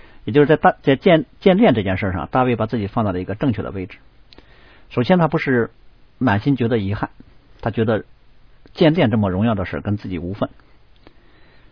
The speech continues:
就像当年摩西一心想进入应许之地，但神不准，这就成为摩西一生的遗憾了。第二呢，就是大卫也没有说，“那既然这事儿不归我管，啊，我不能建殿”，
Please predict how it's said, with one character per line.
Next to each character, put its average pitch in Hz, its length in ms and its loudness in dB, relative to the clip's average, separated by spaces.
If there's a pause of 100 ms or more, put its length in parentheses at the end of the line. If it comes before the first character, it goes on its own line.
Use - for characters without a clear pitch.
(100)
就 143 100 -2
像 123 160 2
当 135 140 4
年 123 140 2
摩 110 140 2
西 127 180 0
一 147 200 -4
心 160 200 0
想 117 160 0
进 120 140 -2
入 101 140 -4
应 113 160 -2
许 95 140 -6
之 98 100 -8
地， 92 180 -10 (320)
但 104 120 0
神 117 320 0
不 156 140 -6
准， 87 240 -4 (760)
这 120 120 0
就 110 100 -2
成 107 180 -4
为 104 300 -2
摩 95 160 -4
西 107 140 -10
一 107 120 -6
生 120 160 -4
的 101 80 -4
遗 80 160 -10
憾 92 200 -6
了。 - 60 -14 (1900)
第 185 100 6
二 220 100 10
呢， 143 100 4
就 113 80 2
是 113 80 -4
大 147 180 2
卫 143 100 2
也 113 140 2
没 113 100 0
有 131 140 2
说 110 360 -2
，“那 117 160 -2
既 170 140 0
然 131 140 4
这 127 100 2
事 123 120 0
儿 107 60 0
不 - 160 -8
归 139 140 2
我 113 180 2
管， - 160 -4 (1000)
啊， 92 160 -4
我 98 160 -2
不 143 100 0
能 107 140 2
建 92 160 -4
殿”， 87 140 -8